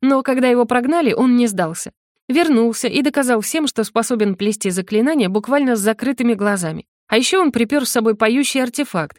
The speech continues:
и мы через щель в двери наблюдали за огненными фигурами, которые Чет сотворял под оглушительную музыку, чем-то напоминающую мне тяжёлый рок.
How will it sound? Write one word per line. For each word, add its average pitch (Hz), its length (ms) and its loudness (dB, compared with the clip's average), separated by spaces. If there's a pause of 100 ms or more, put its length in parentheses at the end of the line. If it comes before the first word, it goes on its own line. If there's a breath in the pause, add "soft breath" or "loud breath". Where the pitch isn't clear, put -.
и 202 100 4
мы 214 180 2
через 202 300 0
щель 190 260 -2
в 165 80 -6
двери 220 460 0
наблюдали 226 500 2
за 208 180 0
огненными 202 520 0
фигурами, 202 500 -2
которые 190 400 -2
Чет 240 240 -2
сотворял 208 500 0
под 208 220 -2
оглушительную 220 720 0
музыку, 165 560 -2
чем-то 240 420 0
напоминающую 202 800 0
мне 185 180 -2
тяжёлый 190 460 -2
рок. 170 260 -6